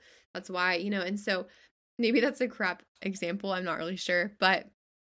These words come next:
my point in saying that is that, like, when it comes to abuse, um, the tendencies are all there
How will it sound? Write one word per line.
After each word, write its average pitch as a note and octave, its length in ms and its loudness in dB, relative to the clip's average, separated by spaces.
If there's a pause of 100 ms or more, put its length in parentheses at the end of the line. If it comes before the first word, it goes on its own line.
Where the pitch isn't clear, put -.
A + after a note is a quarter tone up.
(480)
my G#3 160 4
point A3+ 420 -2
in A3 100 -2
saying G#3 320 0
that D#3 220 -4
is F3+ 120 -4
that, F3 100 -2
like, E3+ 200 -4
when G3+ 160 -2
it G3+ 120 -4
comes G#3+ 360 -4
to F#3+ 200 -6
abuse, F3 540 -8 (420)
um, F#3 300 0 (120)
the G3+ 80 -4
tendencies A3 600 -2
are F#3 80 0
all F3 180 0
there E3+ 420 2